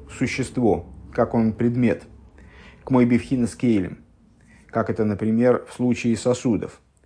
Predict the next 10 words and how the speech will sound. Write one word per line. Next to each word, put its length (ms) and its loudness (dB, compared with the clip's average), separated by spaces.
«Дебазе 500 2
ары 360 4
ариху 460 0
квегедр 540 -2
адвейкус 560 -2
есиба 520 -2
саешу 540 -2
схуду», 500 -4
где, 520 2
скажем, 540 -2